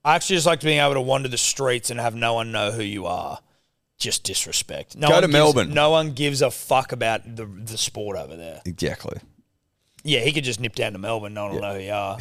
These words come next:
Speaker 2: <laughs> Yeah.
Speaker 1: Like, that's fucking, that's pretty straightforward.
Speaker 2: Yeah, Perth, Adelaide.
Speaker 1: Yeah.
Speaker 2: You know, Darwin.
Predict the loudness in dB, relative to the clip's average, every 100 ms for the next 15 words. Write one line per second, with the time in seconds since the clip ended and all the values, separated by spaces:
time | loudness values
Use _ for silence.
0 | -4 -2 -2 -4 -6 -8 -6 -6 -8 -16
1 | -18 -18 -14 -8 -6 -6 -6 -8 -8 -8
2 | -10 -2 -2 0 2 2 2 0 -2 0
3 | 0 -2 -10 -12 -12 -6 -4 -4 -6 -4
4 | -2 0 -2